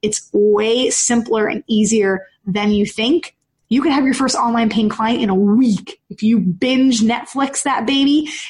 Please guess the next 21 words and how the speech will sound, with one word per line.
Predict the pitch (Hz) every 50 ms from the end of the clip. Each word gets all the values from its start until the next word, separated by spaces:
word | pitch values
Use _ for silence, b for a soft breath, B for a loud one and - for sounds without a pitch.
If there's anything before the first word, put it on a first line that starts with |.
| B B
get | - 233 247
it | 254 254 226
done, | 254 247 254 277 269 -
take | - - 254 254 254 -
action. | - 226 233 - - - - 330 339 359 381 381 b b b b b b b _ _ _ _ _ - - - -
There's | - 240 226 226 226 -
a | - 208
lot | 208 208 208 214 208 208 196 208 208
of | 196 190
money | 196 190 180 180 185 202
in | -
this | - 202 - -
world | 196 202 - -
to | - 214
be | 208 196
made. | 190 185 180 190
There's | - 214 208
a | 214
lot | 196 196 196 190 190 196 190 185
of | 190 190 190
people | - - 196 - - - 202 - -